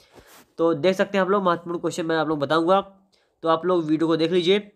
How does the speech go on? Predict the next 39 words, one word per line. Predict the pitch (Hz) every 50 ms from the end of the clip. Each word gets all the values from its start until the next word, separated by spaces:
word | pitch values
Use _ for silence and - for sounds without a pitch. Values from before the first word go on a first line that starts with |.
| _ _ _ _ -
अच्छी | 139 - 180
तरह | 165 185 180 165
से, | 180 202 214 214 214 - _ _ _ _ _ -
और | 151 156 170 185
आप | 196 202 196 196
लोग | 214 214 214
चैनल | 214 190 190 196 196
को | 175 208
सब्सक्राइब | 196 202 - 185 170 - _ - - - 160 - 185 160 165 - 190 180 196 175
भी | 196 185
कर | 196 196
दीजिए | 180 170 202 185 175 220
और | 220 208
वीडियो | 170 175 170 190
को | 180 -
लाइक | 180 175 165 165 160
भी | 147
कर | 135 151 139
दीजिए। | 127 135 127 123 151
ओके, | 156 151 156 214 196
दो | 156 139 185 202 202
काम | 202 202 196 196 180
आप | 165 160 160 151
लोग | 156 180 208 220 220 - _ _ _ _ _ _ _ -
पहले | 185 170 175 196 208
ही | 202 208 202
कर | 202 185 170
दीजिए। | 156 147 143 135 127 127 131 127 120 - _ _ _ _ _ _ _ _ -
तो | 165
चलिए | 147 - 196 214 233
फ्रेंड्स, | 226 214 226 233 214 208 214
आ, | 160 - 151 170
हम | 160 156 165 165
लोग | 180 190 185 165
वीडियो | 165 180 160 175
को | 170 180
स्टार्ट | 165 - - 165 170 175 175
करते | 185 170 156 180
हैं। | 190 208 208 196